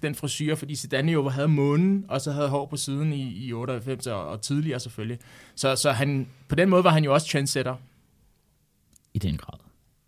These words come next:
Speaker 2: Skal vi se, hvor han, øh, finder plads på kaminhylden? Skal vi... I får ikke alle tolv navne, for jeg tænker ikke, vi har brug for... Og, øh, vi begynder,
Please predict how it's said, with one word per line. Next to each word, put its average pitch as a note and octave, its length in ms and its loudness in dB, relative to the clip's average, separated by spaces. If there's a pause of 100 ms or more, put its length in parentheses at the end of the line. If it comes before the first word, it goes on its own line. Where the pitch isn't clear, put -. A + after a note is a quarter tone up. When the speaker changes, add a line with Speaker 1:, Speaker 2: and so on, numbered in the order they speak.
(120)
Speaker 2:
Skal - 180 -2
vi G#2+ 40 4
se, D3 160 4
hvor C#3+ 100 6
han, B2 260 6
øh, G#2 480 4 (600)
finder G#2+ 180 4
plads - 320 0
på - 120 0
kaminhylden? A#2+ 580 4 (800)
Skal G#2 260 2
vi... G2+ 160 4 (1160)
I - 120 0
får C3 160 8
ikke A#2 100 4
alle G2 140 6
tolv D#2 200 4
navne, C#2+ 220 2
for - 80 0
jeg F2 80 2
tænker A2 200 6
ikke, G#2+ 100 4
vi A2 60 2
har G#2+ 80 6
brug G#2 260 0
for... G2 320 2 (300)
Og, G2 300 4
øh, F2 200 4
vi G2 60 2
begynder, A2+ 380 6